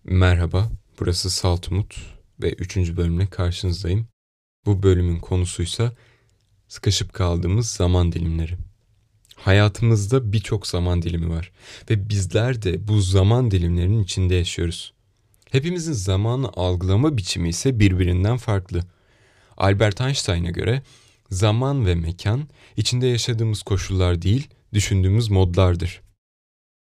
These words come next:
Ancak bazen bu modlar istekli ya da isteksiz içine bizi hapseden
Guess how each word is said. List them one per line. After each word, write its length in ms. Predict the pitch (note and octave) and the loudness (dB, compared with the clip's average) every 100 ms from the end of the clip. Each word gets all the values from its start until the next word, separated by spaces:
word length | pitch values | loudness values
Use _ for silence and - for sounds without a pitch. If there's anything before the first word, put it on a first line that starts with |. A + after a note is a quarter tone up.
| - | -4
Ancak 440 | G#2+ C3 D#3+ G#2+ | 0 0 0 4
bazen 480 | A#2 C3+ C#3 C#3 G2+ | 4 4 2 0 4
bu 80 | B2 | 4
modlar 560 | C#3 F#2+ F2+ E2 - _ - | 4 0 -2 -8 -10 _ -6
istekli 580 | F#2+ - F#2 F2+ A2+ | -6 -2 -4 -2 0
ya 180 | D3 G2+ | 2 2
da 60 | E2+ | -2
isteksiz 640 | D#2+ - F2 - F#2 - - _ _ _ A2 | -8 -8 -8 -4 -6 -6 -14 _ _ _ -8
içine 420 | - C3+ D3+ D3+ | -4 0 0 -2
bizi 200 | C#3 C#3+ | -4 -4
hapseden 720 | A#2 C3+ - - B2 A#2+ A#2 | -2 4 4 4 -2 0 -2